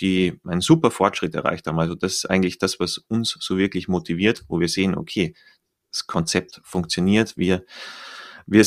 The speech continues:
wir sehen, was die Schüler damit erreichen können, dass die ihre Ziele erreichen. Und das Ziel kann eben sein, einfach nur mit Freunden am Lagerfeuer zu spielen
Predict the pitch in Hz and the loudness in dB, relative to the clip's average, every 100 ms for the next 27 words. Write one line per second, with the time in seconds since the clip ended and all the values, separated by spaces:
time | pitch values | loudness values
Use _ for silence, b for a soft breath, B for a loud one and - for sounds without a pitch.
0 | - 113 - 120 123 127 - _ _ _ | 6 4 6 6 6 4 -2 _ _ _
1 | _ _ - 110 - 131 - 139 113 113 | _ _ 0 2 4 2 4 6 6 4
2 | 117 95 95 120 - - 127 123 113 101 | 2 0 0 0 -4 -2 2 2 2 0
3 | - 101 117 98 - 135 120 104 107 113 | -2 -2 0 0 0 2 4 2 0 -2
4 | 117 - 104 95 - - 131 - 107 104 | -6 -2 -2 -2 -4 -4 -2 0 0 0
5 | 90 - 110 104 98 95 98 98 92 - | -2 0 0 0 0 -2 -2 0 -2 0
6 | 92 92 87 80 85 98 - 120 123 123 | 2 2 0 2 2 0 -2 -2 0 -4
7 | - 127 151 151 | -4 -2 -2 -4